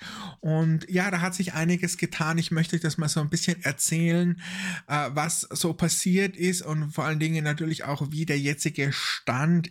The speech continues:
ist. Dann, ähm, haben wir, ähm, jetzt über den Sommer einen Wettbewerb laufen und ich f-, glaube oder denke,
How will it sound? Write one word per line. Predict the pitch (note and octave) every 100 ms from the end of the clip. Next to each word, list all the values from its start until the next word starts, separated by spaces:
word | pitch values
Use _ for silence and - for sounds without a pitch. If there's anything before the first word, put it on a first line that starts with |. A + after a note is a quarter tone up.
| -
ist. | C#3+ F3+ - - - - F#3+ G#3+ G#3+ G3 F3
Dann, | - E3 G#3 A#3 A#3
ähm, | F#3 G3 G3 G3 F#3 -
haben | D#3+ F3 F#3 E3+
wir, | E3 F3 F#3+ F#3 F#3 F3+ - -
ähm, | D#3+ E3 E3 E3 D#3+ D#3+ D#3+ E3 E3 E3 - - - B2+ _ _ - G#3
jetzt | E3+ F3 -
über | F3+ E3+
den | E3
Sommer | D#3+ - D#3+ G3 -
einen | F3+ F#3 E3+
Wettbewerb | F#3+ - C4 D#3 C3
laufen | C#3 A2+ B2 -
und | D3+ E3
ich | F3 -
f-, | - - - - - - -
glaube | - C#3+ D#3 G#3+ A#3
oder | G3 F3
denke, | F3 D#3 G3 A3 A3+ B3+ B3+